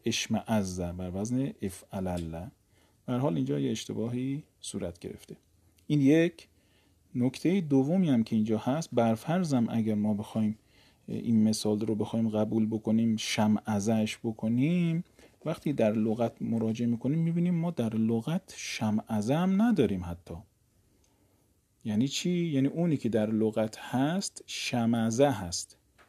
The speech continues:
شمعزه نیست. یعنی رباعی مجرد از ما، از این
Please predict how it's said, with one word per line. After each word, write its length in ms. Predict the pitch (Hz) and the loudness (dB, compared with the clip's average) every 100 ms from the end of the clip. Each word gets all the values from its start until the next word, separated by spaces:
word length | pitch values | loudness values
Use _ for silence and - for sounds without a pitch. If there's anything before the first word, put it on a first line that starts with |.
| - | -12
شمعزه 1080 | - - 113 110 107 _ 120 110 107 131 | -8 -2 2 4 2 _ 0 0 2 2
نیست. 300 | 165 127 95 | 2 0 0
یعنی 160 | 107 107 | -2 0
رباعی 480 | 107 104 107 104 107 | 0 0 0 2 0
مجرد 720 | 107 104 107 107 117 160 - | 0 0 -2 -2 -2 -4 -4
از 340 | 113 104 101 - _ _ _ - - | -2 -2 -4 -12 _ _ _ -14 -2
ما، 200 | 110 104 - _ | 0 0 -4 _
از 200 | - 104 107 | -4 -2 0
این 220 | 117 107 | 2 2